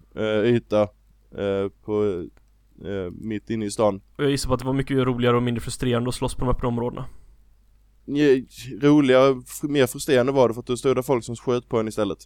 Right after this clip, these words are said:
Speaker 2: Ja,
Speaker 1: Eh,
Speaker 2: okej. De är också ranged alltså, många av dem.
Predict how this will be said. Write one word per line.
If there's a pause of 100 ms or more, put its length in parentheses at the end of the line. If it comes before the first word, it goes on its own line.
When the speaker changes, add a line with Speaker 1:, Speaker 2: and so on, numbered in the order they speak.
(540)
Speaker 2:
Ja, (280)
Speaker 1:
Eh,
Speaker 2:
okej. (100)
De
är
också
ranged
alltså, (100)
många
av
dem.